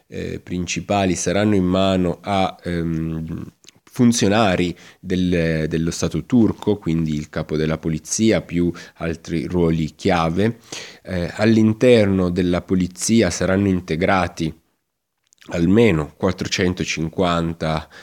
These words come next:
eh, jihadisti e, ehm, ma soprattutto la notizia che, eh, rende il tutto più chiaro è che,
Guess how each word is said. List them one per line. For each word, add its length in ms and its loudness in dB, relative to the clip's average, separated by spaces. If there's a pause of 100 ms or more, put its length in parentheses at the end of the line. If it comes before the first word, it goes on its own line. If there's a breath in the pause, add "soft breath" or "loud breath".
(140)
eh, 260 -4
jihadisti 1000 -2 (680 loud breath)
e, 420 2
ehm, 1300 0 (320)
ma 220 -2
soprattutto 800 2
la 140 -2
notizia 540 0
che, 300 0
eh, 440 -4
rende 300 -2
il 60 -6
tutto 300 -4
più 160 -2
chiaro 220 0
è 100 -4
che, 300 2